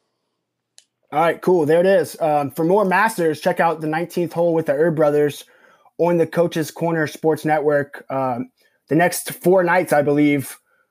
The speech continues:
uh, starting at six o'clock on Coach's Corner Facebook page. Check them out, uh, each evening previewing and reviewing the Masters. Um, all right, Spencer, well, we'll close up. Uh, the Masters starts Thursday,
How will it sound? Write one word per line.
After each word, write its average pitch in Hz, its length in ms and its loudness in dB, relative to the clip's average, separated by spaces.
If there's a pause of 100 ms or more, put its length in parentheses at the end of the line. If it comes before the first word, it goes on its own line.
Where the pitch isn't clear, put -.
uh, 135 140 -2
starting 160 340 2
at - 140 -2
six - 340 -2
o'clock - 760 -2 (140)
on 147 200 0
Coach's 165 380 0
Corner 160 280 0
Facebook 156 580 -2
page. 143 520 -2 (460)
Check 170 260 -2
them 165 180 0
out, 156 360 2
uh, 139 320 -2
each 170 200 -2
evening 156 460 -2
previewing 165 720 2
and 143 260 -2
reviewing 143 640 0 (400)
the 139 100 -4
Masters. 135 800 -2
Um, 139 360 0
all 180 80 4
right, 190 100 2
Spencer, 208 300 0
well, 170 140 4
we'll 202 140 4
close 208 380 0
up. 185 280 2 (420)
Uh, 147 280 -4
the 151 100 -8
Masters 208 480 -2
starts 190 320 0
Thursday, 156 720 0